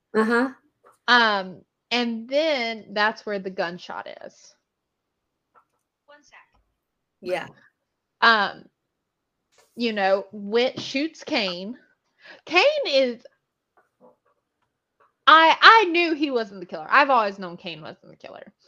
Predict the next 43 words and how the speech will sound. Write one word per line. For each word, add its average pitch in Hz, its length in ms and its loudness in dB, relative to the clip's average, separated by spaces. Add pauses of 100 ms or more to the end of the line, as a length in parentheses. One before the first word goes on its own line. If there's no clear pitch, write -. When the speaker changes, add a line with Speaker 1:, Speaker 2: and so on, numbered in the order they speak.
(160)
Speaker 2:
I 233 100 4
was 233 120 -4
a 247 40 -4
little 302 260 -4
nervous 254 840 -6 (320)
that 214 360 -2 (800)
he 240 220 -4
would 214 460 -2
switch 220 360 -8
it 202 100 -4
up 202 200 0
and 180 180 -4
be 190 180 -8
the 233 120 -10
killer. 285 440 0 (720)
Like, 233 160 0
I 220 100 2
was 240 220 0
a 240 400 -4
little 233 180 0
Speaker 1:
Yeah. 226 60 -4
Speaker 2:
nervous 220 380 -4
of 202 80 -8
that, 214 240 -4 (180)
but 285 100 6
I 330 160 2
knew 269 240 -4
he 226 140 -8
wasn't. 175 360 -10
He's 311 480 -6
such 240 360 -6
a 330 80 -6
good 277 240 -14
guy. 185 520 -8 (1200)
I 247 100 4
mean, 233 220 -4
when 240 160 -6
he 294 200 -4
was 330 260 -4
faced 269 360 -4
with 214 200 -10
death, 262 440 -2 (420)
he 254 520 -10